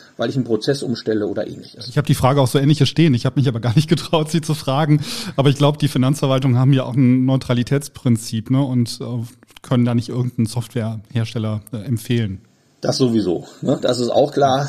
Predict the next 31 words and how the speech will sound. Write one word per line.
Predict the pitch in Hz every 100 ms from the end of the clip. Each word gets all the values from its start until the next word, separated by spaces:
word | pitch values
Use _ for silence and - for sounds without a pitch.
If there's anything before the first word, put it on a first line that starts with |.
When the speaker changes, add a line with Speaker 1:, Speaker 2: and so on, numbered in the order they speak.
| -
Speaker 1:
Die | 120
müssen | 131 127
da | 113 113
schon | 131 117 110 -
sich | - 120 -
bedeckt | 104 131 143 131
halten | 131 127
und | 131 123
sagen | 104 117 170
natürlich | 156 - 143 127
auch | - 107
in, | - 135 127 117
in | 127
den | 127 113 107 101
Schreiben | - 92 131 160 143 139
auch | - 123
schon | 127 113
vorher | - 127 139 110
immer | 131 135 113
wieder | 127 123 117 -
sinngemäß | 107 151 135 120 117
Steuerpflichtiger, | 117 120 117 117 - 117
das | 110
ist | 107
dein | 110 101
eigenes | 107 127 120
Problem, | - 104 95 107 117
wie |
du | 110
das | 107 110
sozusagen | 113 104 107 98 95 101 101